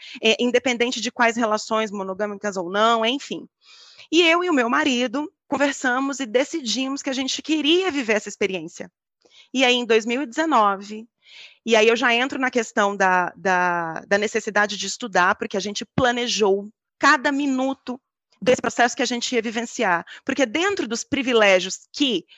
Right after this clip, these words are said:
é, nesse país estão altamente confundidos com direitos, né,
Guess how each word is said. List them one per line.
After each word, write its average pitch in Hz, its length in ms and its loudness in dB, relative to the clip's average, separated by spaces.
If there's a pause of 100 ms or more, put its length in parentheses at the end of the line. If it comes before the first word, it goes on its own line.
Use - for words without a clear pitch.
(340)
é, 175 540 0 (220)
nesse 277 400 2
país 196 580 0 (200)
estão - 240 -2 (140)
altamente 262 800 0
confundidos 208 800 -6
com 196 140 -8
direitos, 196 840 0 (300)
né, 220 280 4